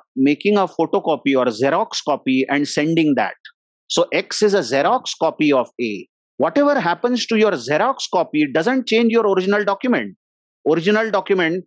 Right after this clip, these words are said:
was A and it remains safe. This type of calling is called call by value. Yes, you might have learned this in your semester somewhere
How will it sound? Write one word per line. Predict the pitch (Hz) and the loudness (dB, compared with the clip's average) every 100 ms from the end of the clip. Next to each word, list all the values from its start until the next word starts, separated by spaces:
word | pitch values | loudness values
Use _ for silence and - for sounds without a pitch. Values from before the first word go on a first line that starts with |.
| _ | _
was | 139 151 - | -2 -2 2
A | 196 233 | 2 2
and | 185 180 | 0 0
it | 190 175 | 0 0
remains | 160 202 240 - | 0 0 -2 0
safe. | 220 - - | 0 0 -2
This | 247 277 - | -2 0 -2
type | - 180 208 - - | -2 -2 -2 -6 -2
of | 151 165 - - | 0 0 -4 -2
calling | 135 170 143 143 220 _ _ _ _ - | 0 2 0 0 -6 _ _ _ _ -4
is | 143 | -2
called | - 160 165 - - | 0 -2 -2 -4 0
call | 151 180 185 | 2 2 0
by | 139 139 147 | 0 0 0
value. | 135 113 120 131 135 117 92 _ _ _ - | 0 -2 0 2 2 2 -2 _ _ _ -4
Yes, | 110 127 143 147 143 135 - | 0 2 2 2 0 -2 -2
you | 143 | 0
might | 143 156 147 | 2 0 0
have | 156 | -2
learned | 143 135 156 170 160 | 0 0 2 0 0
this | 156 151 - | 0 -2 -2
in | 151 151 147 - _ | 2 4 2 -2 _
your | - 147 143 | -2 0 0
semester | - 135 147 - - 139 135 127 | -2 0 0 -2 -2 2 2 0
somewhere | 147 160 160 175 170 160 127 | -4 -2 0 2 4 2 -2